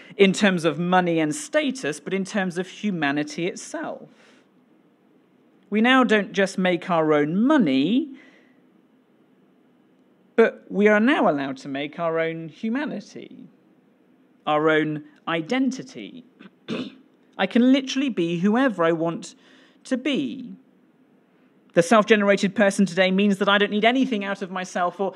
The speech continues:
or anything outside of my own conscious, uh, feelings. I am who I want to be today. I can do anything I set out to do. Tomorrow I may be someone completely different and no one is gonna tell me anything else.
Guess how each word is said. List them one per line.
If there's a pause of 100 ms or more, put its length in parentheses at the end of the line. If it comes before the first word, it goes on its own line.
(140)
or
anything
outside
of
my
own
conscious, (320)
uh,
feelings.
I
am
who
I
want
to
be
today.
I
can
do
anything
I
set
out
to
do.
Tomorrow
I
may
be
someone
completely
different
and
no
one
is
gonna
tell
me
anything
else.